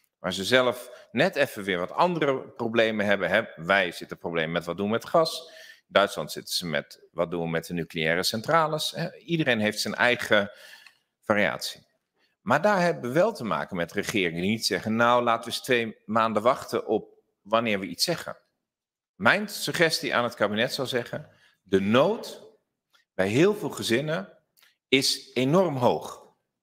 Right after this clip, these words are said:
En de nood bij heel veel mensen hier in de Tweede Kamer en mensen die wij kennen, is er niet.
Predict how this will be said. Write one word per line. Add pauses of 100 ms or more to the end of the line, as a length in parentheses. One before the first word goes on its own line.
(480)
En
de
nood (480)
bij
heel
veel
mensen (220)
hier
in
de
Tweede
Kamer
en
mensen
die
wij
kennen, (340)
is
er
niet.